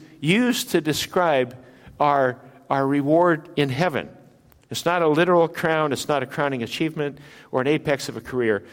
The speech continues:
A crown of life is something that God is preparing for us, and it comes through perseverance. And the only way to, to get to this is through trials,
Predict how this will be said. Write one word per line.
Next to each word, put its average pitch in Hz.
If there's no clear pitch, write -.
A 127
crown 233
of 151
life 156
is 123
something 190
that 117
God 139
is 135
preparing 196
for 104
us, 117
and 147
it 147
comes 202
through 185
perseverance. 185
And 151
the 151
only 185
way 170
to, 147
to 156
get 170
to 156
this 131
is 139
through 147
trials, 139